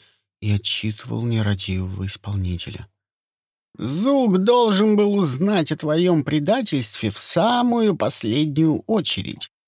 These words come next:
Перед своей смертью, например». «Не называйте меня предателем.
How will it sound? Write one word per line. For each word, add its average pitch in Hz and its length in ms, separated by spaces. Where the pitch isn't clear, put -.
Перед 127 320
своей 156 600
смертью, 160 720
например». 78 720
«Не 98 320
называйте 180 1000
меня 120 580
предателем. 113 960